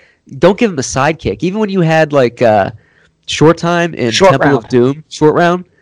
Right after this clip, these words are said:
Speaker 1: Short Time. <laughs> Short, the guy that caused the, the coronavirus.
Speaker 2: The China
Speaker 1: Short
Speaker 2: virus.
Speaker 1: The Chi-, the China virus. The, the Kung flu. Um,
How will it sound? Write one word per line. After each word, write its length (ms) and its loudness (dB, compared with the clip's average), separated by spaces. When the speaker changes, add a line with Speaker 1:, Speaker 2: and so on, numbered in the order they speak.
Speaker 1:
Short 360 -6
Time. 340 -12
<laughs> 1040 -4
Short, 380 0
the 100 2
guy 220 4
that 120 0
caused 300 -2
the, 180 -2
the 300 -2
coronavirus. 680 -2
Speaker 2:
The 60 -8
China 280 0
Speaker 1:
Short 160 0
Speaker 2:
virus. 480 -2
Speaker 1:
The 80 -8
Chi-, 280 0
the 60 -14
China 440 -2
virus. 680 -2
The, 240 -4
the 80 -10
Kung 460 -2
flu. 800 0
Um, 360 2